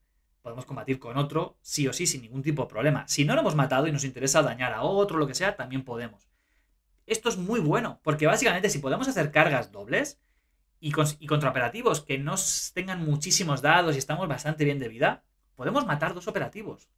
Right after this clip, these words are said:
a base de hacer parries al rival y meter todo el daño sobrante y a,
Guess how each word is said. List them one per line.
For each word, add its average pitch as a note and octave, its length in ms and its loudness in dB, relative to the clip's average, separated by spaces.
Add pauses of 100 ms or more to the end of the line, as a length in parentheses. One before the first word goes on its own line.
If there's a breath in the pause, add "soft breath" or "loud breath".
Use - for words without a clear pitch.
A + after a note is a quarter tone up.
a C3 140 -2
base D3 260 2
de E3 240 0
hacer D3+ 340 -4
parries D#3+ 380 6
al D3 80 6
rival B2+ 460 0 (720)
y D3 120 0
meter D3 340 4
todo D#3+ 180 6
el C#3+ 80 6
daño C#3 420 4
sobrante C3 720 -2
y G2+ 400 -20 (460)
a, G2+ 280 -18